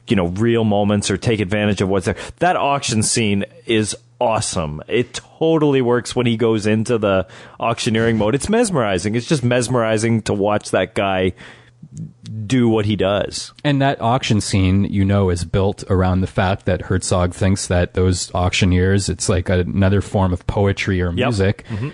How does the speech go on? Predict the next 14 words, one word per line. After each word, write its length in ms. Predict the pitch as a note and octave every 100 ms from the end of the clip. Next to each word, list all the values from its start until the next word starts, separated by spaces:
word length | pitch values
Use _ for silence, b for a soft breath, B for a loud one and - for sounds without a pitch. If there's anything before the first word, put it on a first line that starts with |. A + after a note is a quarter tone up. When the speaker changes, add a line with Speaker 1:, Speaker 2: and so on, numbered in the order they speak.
| -
Speaker 2:
So 220 | - A#2+
he 260 | A#2+ A2+
puts 360 | G#2+ - B2 -
a 60 | -
scene 280 | - B2+
in 120 | A#2+ F#2
there 200 | F#2 G#2+
where 140 | G2
there's 160 | G2 G2
an 80 | G#2
auction 460 | A#2+ - E2+ D2 - B B B B B B B
'cause 140 | - F#2+
he 120 | F#2+
has 340 | G2+ B2 G#2+